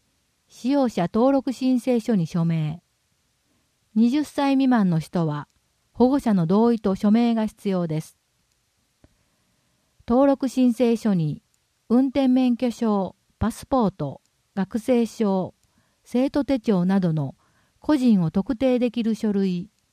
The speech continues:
写しを添付。なお、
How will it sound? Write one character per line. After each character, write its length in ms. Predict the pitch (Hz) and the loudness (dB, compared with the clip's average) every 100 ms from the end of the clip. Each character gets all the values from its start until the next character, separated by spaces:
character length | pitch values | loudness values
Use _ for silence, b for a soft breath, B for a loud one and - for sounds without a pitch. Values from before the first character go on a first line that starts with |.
| _ - | _ -6
写 280 | 202 - 226 | -6 -4 -8
し 400 | - 202 190 - _ | -8 -8 -8 -10 _
を 220 | 190 220 - _ - | -4 -4 -6 _ -4
添 260 | 196 185 - | -2 -2 -4
付。 160 | 165 - _ _ _ _ _ _ _ _ _ _ _ _ _ _ _ _ _ - | -8 -8 _ _ _ _ _ _ _ _ _ _ _ _ _ _ _ _ _ -4
な 280 | 220 196 | 0 0
お、 100 | 160 | -2